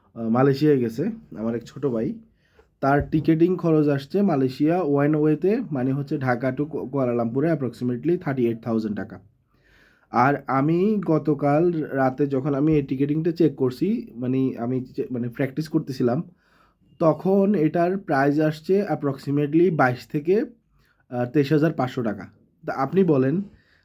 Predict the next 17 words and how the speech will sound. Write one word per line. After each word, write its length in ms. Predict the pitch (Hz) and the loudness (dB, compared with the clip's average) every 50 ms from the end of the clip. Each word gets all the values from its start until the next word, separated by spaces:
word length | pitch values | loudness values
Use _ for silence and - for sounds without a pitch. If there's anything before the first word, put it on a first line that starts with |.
| _ _ _ | _ _ _
একটা 220 | 131 131 151 175 | -8 -2 -2 -2
ট্রানজিট 520 | 170 165 185 160 156 156 151 151 185 180 185 | 0 2 4 4 4 4 4 2 0 0 2
হয়ে 300 | 190 180 185 202 220 226 | 2 2 4 4 4 2
তেইশ 300 | 226 226 196 165 139 156 | 0 2 0 0 2 2
হাজার 220 | 160 156 180 175 | 2 2 0 0
পাঁচশো 260 | 170 147 135 - 143 | -2 -4 -4 -4 -4
টাকা 240 | 135 135 120 110 113 | -4 -4 -4 -2 -4
আসছে, 320 | 104 98 - - - 107 101 | -4 -6 -6 -10 -10 -8 -6
আর 100 | 113 117 | -8 -8
কোথায় 380 | 117 - 139 131 - 170 185 | -6 -8 -8 -4 -2 2 2
আঠাশ 300 | 170 165 135 131 135 139 | 2 2 0 -2 -4 -2
হাজার 200 | 156 147 156 151 | -2 -2 -2 -2
টাকা, 220 | - 156 165 190 202 | -2 -2 -2 -4 -4
কো-, 360 | 196 131 131 120 - 117 135 | -4 -6 -8 -6 -4 -4 -2
আটত্রিশ 420 | 120 123 131 135 - 151 156 151 | 0 0 -2 0 0 0 2 2
হাজার 180 | 175 160 165 165 | 2 0 -2 -2
টাকা, 280 | - 170 170 208 277 | -4 -4 -2 -2 -2